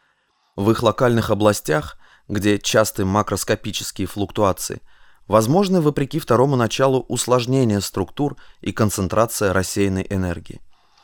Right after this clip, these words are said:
Локально любой тепловой насос — нарушение второго начала. Тем не менее, это не означает изменение направления временной стрелы, которая определяется своей совокупностью изменений.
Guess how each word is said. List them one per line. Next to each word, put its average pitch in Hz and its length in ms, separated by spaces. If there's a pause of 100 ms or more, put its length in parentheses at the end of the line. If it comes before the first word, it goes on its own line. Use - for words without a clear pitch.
(260)
Локально 127 720
любой 117 460
тепловой 101 480
насос — - 460 (380)
нарушение 135 540
второго 101 420
начала. 101 500 (720)
Тем 151 280
не 208 80
менее, 170 300
это 131 220
не 143 120
означает 147 580
изменение 113 520
направления 113 680
временной 101 560
стрелы, 123 520 (240)
которая 101 340
определяется 98 720
своей 98 300
совокупностью 104 880
изменений. 104 600